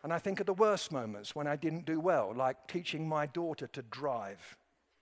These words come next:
There should be something in the Bible about that. Proverbs ninety-four seven, "Ridest not in thine daughter's chariot, for it will not go well with thee."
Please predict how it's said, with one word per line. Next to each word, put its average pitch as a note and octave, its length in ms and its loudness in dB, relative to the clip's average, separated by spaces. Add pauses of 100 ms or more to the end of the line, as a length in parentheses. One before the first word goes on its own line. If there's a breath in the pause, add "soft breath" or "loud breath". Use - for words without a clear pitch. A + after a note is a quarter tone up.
(1080 loud breath)
There C#3 80 -6
should F#3 220 -2
be G3 60 -4
something F#3+ 360 0
in F3 80 0
the F3+ 60 -2
Bible D#3+ 440 0
about G2+ 300 -2
that. A2 320 -8 (880 loud breath)
Proverbs F3+ 500 4
ninety-four F3 640 0
seven, C#3+ 440 -2
"Ridest A#3 500 6
not A#3 300 4
in F3+ 140 2
thine F3 280 2
daughter's A3+ 540 0
chariot, E3 600 -2
for E3+ 280 -4
it F3 160 -4
will E3 160 -2
not G3+ 280 0
go G3 160 0
well D3 460 0
with A2 300 -10
thee." G2 260 -12